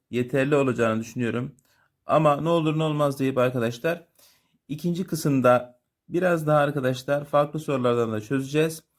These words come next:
İki tane, e, video şeklinde çekmeyi düşünüyorum eğer uzun olursa. Yok, istediğimiz, e, uzunlukta olursa arkadaşlar hepsini bir videoda bitirmeyi düşünüyorum. Önce temel kısmıyla başlayacağız arkadaşlar.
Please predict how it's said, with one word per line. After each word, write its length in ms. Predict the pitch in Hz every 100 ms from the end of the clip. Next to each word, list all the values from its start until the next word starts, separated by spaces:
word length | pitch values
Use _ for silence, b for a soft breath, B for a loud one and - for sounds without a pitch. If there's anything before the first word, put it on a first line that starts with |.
| b b
İki 280 | 160 156 180
tane, 500 | 160 143 135 139 - -
e, 240 | 110 113
video 300 | 135 151 151
şeklinde 400 | 151 139 131 127
çekmeyi 360 | 127 123 127 123
düşünüyorum 460 | 123 131 120 113
eğer 220 | 113 117
uzun 260 | 117 123 147
olursa. 600 | 131 117 117 135 170 - b b b -
Yok, 240 | 151 139
istediğimiz, 640 | 143 - 143 147 156 147 -
e, 480 | - 123 123 123 -
uzunlukta 480 | 135 135 143 139 151
olursa 280 | 151 151 135
arkadaşlar 560 | 127 113 117 - 151
hepsini 460 | 147 156 151 139 135
bir 160 | 147
videoda 380 | 127 123 117 110
bitirmeyi 480 | 135 147 127 127 147
düşünüyorum. 600 | 139 135 123 110 123 170 B B B B -
Önce 260 | 160 160
temel 360 | 160 160 165 165
kısmıyla 520 | - - 143 131 123
başlayacağız 500 | 135 147 156 151 151
arkadaşlar. 680 | 151 151 147 151 - 156